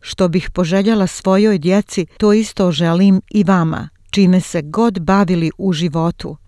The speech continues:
najvažnije je da budete čestiti, odgovorni i humani prema ljudima koji se nađu na vašem putu. Na kraju večeri, to jest nakon dodjele zahvalnica i priznanja sponzorima škole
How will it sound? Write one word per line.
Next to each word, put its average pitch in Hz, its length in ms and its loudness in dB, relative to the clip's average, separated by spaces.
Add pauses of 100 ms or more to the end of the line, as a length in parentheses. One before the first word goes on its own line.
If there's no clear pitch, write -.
(100)
najvažnije 175 1160 2
je 147 260 -4 (240)
da 165 140 -4
budete 170 460 -2
čestiti, - 760 -6 (180)
odgovorni 170 840 0 (300)
i 175 40 -2
humani 156 580 0
prema 160 320 -2
ljudima 165 580 0 (240)
koji 160 160 -4
se 160 180 -6
nađu 156 460 -4
na 151 120 -4
vašem 147 440 -6
putu. - 460 -12 (240)
Na 185 320 2
kraju 233 300 0
večeri, 196 580 -2
to - 180 -8
jest 156 300 -6
nakon 170 460 -2
dodjele 165 480 0
zahvalnica 165 1040 -4 (100)
i 190 100 0
priznanja 170 800 0
sponzorima 160 760 0
škole 151 600 -2